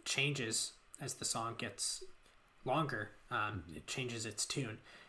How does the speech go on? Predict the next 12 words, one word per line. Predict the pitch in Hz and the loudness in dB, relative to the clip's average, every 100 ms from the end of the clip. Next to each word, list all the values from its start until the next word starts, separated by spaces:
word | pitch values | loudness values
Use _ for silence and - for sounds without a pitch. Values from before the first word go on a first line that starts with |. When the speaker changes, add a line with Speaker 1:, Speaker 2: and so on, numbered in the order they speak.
| - | -4
Speaker 1:
And | 117 | 0
I | 117 | 2
think | - 127 - | 2 0 2
people | 175 165 156 123 | 2 4 4 4
reacted | 113 160 156 143 | 6 6 6 2
to | 131 | -2
this | 117 - | 2 2
song | 127 117 110 | 4 4 2
by | 117 110 | 0 -2
purchasing | - 135 127 - 117 | 0 -2 0 0 0
it | 113 - | -4 -6
because | 110 - 110 107 - | -8 -6 -4 -4 -4